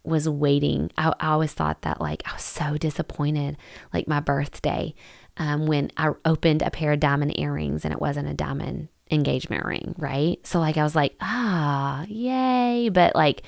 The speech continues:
deep down, like, "Why didn't he get me the gift? Why didn't he propose?" You know? And I did that at Christmas too. So I was like, so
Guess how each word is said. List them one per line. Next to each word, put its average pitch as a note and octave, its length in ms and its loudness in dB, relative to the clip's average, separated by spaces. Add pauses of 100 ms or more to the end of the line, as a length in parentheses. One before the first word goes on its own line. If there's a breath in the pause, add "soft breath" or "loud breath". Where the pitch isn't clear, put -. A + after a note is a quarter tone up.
(340 loud breath)
deep F3 220 6
down, E3 220 2
like, E3 280 0 (320 loud breath)
"Why D#3+ 340 4
didn't D#3+ 200 2
he D#3+ 100 0
get D3+ 160 -2
me D3+ 160 -4
the D3+ 80 -2
gift? - 640 -2
Why D#3+ 240 4
didn't D#3+ 220 2
he D#3 160 0
propose?" - 760 -8
You E3 160 2
know? D3 380 0
And D#3+ 120 2
I D3+ 100 4
did D3 180 0
that C#3+ 120 2
at - 100 -8
Christmas - 480 -8
too. D3 240 0
So D3+ 140 -2
I D3 60 2
was D3 100 -2
like, C#3+ 180 -2 (1120 loud breath)
so A3+ 280 8